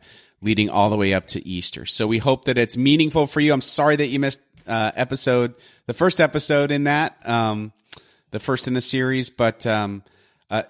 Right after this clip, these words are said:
real quick, we ju-, looking at the Last Supper, I opened the sermon by asking, "If you could have anything you want for a last meal,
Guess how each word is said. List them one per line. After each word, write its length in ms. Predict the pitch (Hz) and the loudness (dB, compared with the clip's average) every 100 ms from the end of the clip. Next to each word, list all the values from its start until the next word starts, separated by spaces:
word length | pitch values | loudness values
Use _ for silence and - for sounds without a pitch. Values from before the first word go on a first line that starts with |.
| - | -12
real 320 | 139 131 139 | -2 2 2
quick, 380 | - 160 135 - | 4 4 4 2
we 160 | 120 | -2
ju-, 180 | 113 120 - | 0 -2 -4
looking 320 | 127 143 147 | -2 0 0
at 60 | 127 | 0
the 80 | 123 | 2
Last 300 | 123 123 - | 2 2 2
Supper, 520 | 147 - 104 98 - _ _ _ - | 0 0 -4 -4 -10 _ _ _ -2
I 140 | 113 | 0
opened 340 | 113 123 127 | 2 0 0
the 60 | 117 | 0
sermon 440 | - 131 135 120 | 0 0 2 0
by 180 | 110 107 | 2 2
asking, 680 | 107 107 110 - 107 101 98 _ _ _ _ - | 4 2 0 -2 -4 -4 -8 _ _ _ _ -8
"If 180 | 113 151 | -4 -2
you 160 | 208 | 0
could 140 | 202 143 | 2 2
have 200 | 123 120 | 2 2
anything 520 | 135 160 - 147 143 | 2 2 2 2 4
you 160 | 139 | 2
want 400 | 120 113 95 - | 2 0 -2 -8
for 180 | - 120 | -6 -2
a 80 | 101 | 0
last 480 | 101 104 107 - - | 2 2 2 0 -4
meal, 420 | 104 95 80 82 | -4 -4 -6 -14